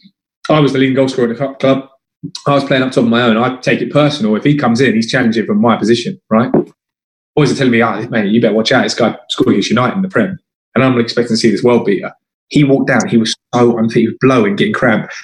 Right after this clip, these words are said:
And Stacky was, like, mugging him in this. Stacky was the best guy ever, but so ruthless.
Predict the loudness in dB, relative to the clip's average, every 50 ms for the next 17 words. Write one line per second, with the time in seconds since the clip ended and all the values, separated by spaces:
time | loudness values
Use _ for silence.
0 | -6 -4 -4 -2 0 0 0 0 2 2 2 2 2 0 -2 -4 -6 -8 -14 _
1 | _ _ _ -2 0 2 2 2 2 2 2 2 0 0 -2 -2 -2 -2 -2 -4
2 | -6 -10 -10 -8 -4 -2 0 0 2 2 2 2 2 2 0 -4 -10 -16 -20 -20
3 | _ -2 -2 0 0 0 -2 -2 -4 -2 -2 0 0 0 -2 -4 -6 -8 -12 -14
4 | -16 -14 -16 -14 -14 -6 -4 -2 0 2 2 2 0 -2 -2 -6 -14 -20 -20 -20
5 | -20 -20 -20